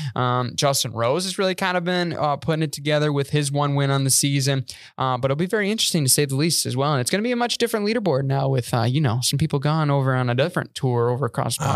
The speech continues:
Speaker 1: pond.
Speaker 2: gonna say, yeah, we got R B C Heritage coming up at the end of this week. Uh, twenty million dollar purse with that one. So quite the payout for that,
Speaker 1: Jeez.
Speaker 2: as well as the Mexico Championship, Wells Fargo Championship following that, another twenty million dollar purse,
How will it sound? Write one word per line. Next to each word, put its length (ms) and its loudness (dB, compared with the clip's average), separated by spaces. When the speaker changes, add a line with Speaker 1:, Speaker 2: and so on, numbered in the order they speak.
Speaker 1:
pond. 20 0
Speaker 2:
gonna 160 0
say, 260 2
yeah, 100 4
we 100 2
got 180 0
R 120 0
B 120 0
C 240 2
Heritage 420 2
coming 300 0
up 180 0
at 160 -4
the 160 0
end 140 2
of 120 2
this 240 0
week. 340 0
Uh, 180 0
twenty 280 -2
million 240 0
dollar 160 2
purse 380 -2
with 100 -2
that 180 -2
one. 200 -2
So 240 -2
quite 360 -2
the 80 0
payout 420 0
for 120 -8
that, 60 0
Speaker 1:
Jeez. 120 2
Speaker 2:
as 160 0
well 80 2
as 80 0
the 60 0
Mexico 340 0
Championship, 720 -2
Wells 160 -4
Fargo 320 0
Championship 600 -2
following 240 0
that, 140 0
another 300 2
twenty 240 0
million 260 2
dollar 180 0
purse, 340 -2